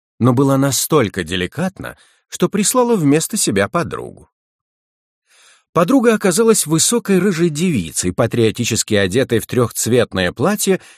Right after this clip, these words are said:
и в огромной шляпе-будке, центр которой занимала её голова. Господин Патисо был несколько разочарован, но примирился с заменой.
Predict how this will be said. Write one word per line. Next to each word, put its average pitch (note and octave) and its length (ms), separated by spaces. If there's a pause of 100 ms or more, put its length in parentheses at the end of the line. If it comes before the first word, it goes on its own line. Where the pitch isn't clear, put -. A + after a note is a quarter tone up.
(140)
и A3 100
в G#3+ 60
огромной G#3 640
шляпе-будке, C3 1080 (320)
центр G#2+ 440
которой G3+ 500 (240)
занимала D3+ 640
её G2 400
голова. - 460 (1120)
Господин F#3+ 480
Патисо G3 400
был F#3+ 180
несколько F3 540
разочарован, D3+ 880
но D3+ 160
примирился F#3+ 720
с D2+ 40
заменой. F#2+ 580